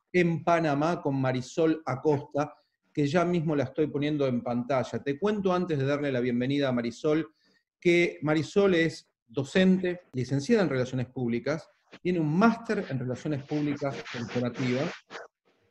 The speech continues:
Ella es también, y ten en cuenta este cargo que es importante porque por algo se lo han dado, la han votado,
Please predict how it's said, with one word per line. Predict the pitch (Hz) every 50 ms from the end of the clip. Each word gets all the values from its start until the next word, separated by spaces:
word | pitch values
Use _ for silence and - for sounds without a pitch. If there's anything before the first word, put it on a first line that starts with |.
| _ _ _
Ella | - - 196 214 190 190 202 180
es | 175 180 185 185 185 -
también, | - 151 143 143 147 156 185 180 156 143 143 139 139 - - _ _ -
y | - 117
ten | 117 156 165
en | 175 180 160
cuenta | 156 175 170 170 160 151 147
este | 151 151 139 147 - 139 -
cargo | 147 139 135 127 120 123 123
que | 123 127 131
es | 131 -
importante | 135 123 123 135 123 - - 147 147 143 131 147 143 131
porque | - - - - 107
por | 98 - 120 123 151
algo | 156 143 131 117 113 107 110 - _ _ _ _ _ _ _
se | _ - - - 117
lo | 110 117 120
han | 117 123 123
dado, | 135 165 156 131 120 117 110 113 - -
la | 110 113 117
han | 113 113
votado, | 113 113 - - 147 135 123 117 113 110 107 - _